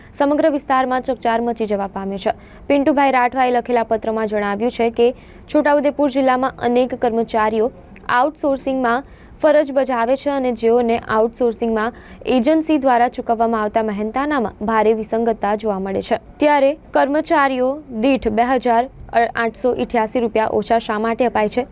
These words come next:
તે એક પ્રશ્ન અહીંયા થાય છે. પિન્ટુભાઈ રાઠવાએ સીધો આક્ષેપ કર્યો છે કે જે આઉટસોર્સિંગની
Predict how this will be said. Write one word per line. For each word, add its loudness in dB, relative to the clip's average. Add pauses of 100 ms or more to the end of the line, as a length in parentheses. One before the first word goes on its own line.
તે 4 (100)
એક -2
પ્રશ્ન -2
અહીંયા -4
થાય -2
છે. -4 (260)
પિન્ટુભાઈ 4
રાઠવાએ 0
સીધો 0
આક્ષેપ -2
કર્યો 0
છે 2
કે 0
જે 0
આઉટસોર્સિંગની -2